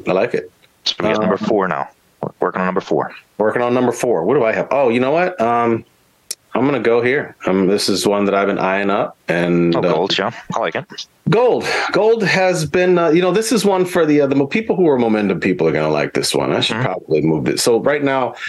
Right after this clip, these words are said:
Speaker 1: most of my charts I've been looking at, um, are six months. One of the reasons why is I'm trying to eliminate a lot of just the, I mean, a lot of the charts we look at are a, a reminiscent of, of two thousand and twenty-two, and we all know what happened there, although gold is
Speaker 2: Mm-hmm.
Speaker 1: an animal. But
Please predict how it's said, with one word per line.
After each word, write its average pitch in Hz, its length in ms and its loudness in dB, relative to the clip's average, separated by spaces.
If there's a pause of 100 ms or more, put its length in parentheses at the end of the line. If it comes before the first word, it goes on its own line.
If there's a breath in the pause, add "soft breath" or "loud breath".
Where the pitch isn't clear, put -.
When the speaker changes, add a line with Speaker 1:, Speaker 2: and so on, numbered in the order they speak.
(120 loud breath)
Speaker 1:
most 202 220 0
of 160 40 2
my 143 120 0
charts 127 340 0
I've 117 80 2
been 110 140 0
looking 104 260 0
at, 101 400 -4 (100)
um, 92 460 0
are 95 120 0
six - 340 -2
months. 104 500 -2 (300 loud breath)
One 120 160 2
of 123 60 2
the 120 60 2
reasons 113 240 2
why 107 140 2
is 95 80 -2
I'm 104 80 2
trying 117 200 0
to 98 40 2
eliminate 107 400 0
a 98 60 0
lot 95 240 2
of 85 420 -2
just - 320 -2
the, 90 300 0
I 110 60 0
mean, 104 300 0 (120)
a 107 80 2
lot 127 140 2
of 120 60 0
the 110 60 -2
charts 104 300 -2
we 95 100 2
look 90 220 0
at 85 160 0
are 80 200 -2 (500 loud breath)
a, 95 60 0
a 95 240 2
reminiscent 98 520 0
of, 90 120 -2
of 92 120 0
two 104 140 0
thousand 90 380 0
and 87 80 0
twenty-two, 90 360 0
and 85 100 2
we 85 60 2
all 82 140 2
know 80 120 0
what 78 100 0
happened 78 340 -2
there, 80 260 0
although 80 220 0
gold 82 280 2
is 110 100 0
Speaker 2:
Mm-hmm. - 360 -8
Speaker 1:
an 78 80 -2
animal. 73 240 -4
But - 240 -2